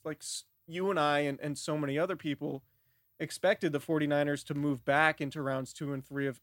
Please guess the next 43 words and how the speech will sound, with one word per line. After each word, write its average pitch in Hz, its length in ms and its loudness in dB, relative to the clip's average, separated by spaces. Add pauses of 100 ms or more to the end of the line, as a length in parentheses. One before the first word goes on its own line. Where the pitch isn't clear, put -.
as 147 180 0
often 139 300 2
as 127 120 -6
they 127 120 -4
could 156 460 0 (520)
because 151 560 2
they 147 140 -2
had 147 220 2
to 139 60 -8
start 139 340 -2
thinking 139 360 -4
about 131 220 0
the 120 60 -20
future. 190 460 -10
Well, 147 200 -6
what 147 140 0
Kyle 160 240 2
Shanahan 180 440 -2
said 143 280 0
was, 135 320 -4 (760)
"We 165 120 4
were 185 100 6
the 175 80 0
best 165 280 2
team 180 180 0
in 160 40 0
the 147 120 2
N 143 100 4
F 139 160 -4
L 185 140 4
last 143 320 0
year. 139 320 -2
I 143 100 0
still 175 360 -2
think, 143 480 -6
even 151 500 -2 (120)
despite 151 440 2
losing 147 300 -2
DeForest 143 420 -2
Buckner 147 300 2
and 143 80 -2
Emmanuel 135 360 -2
Sanders, 156 540 -4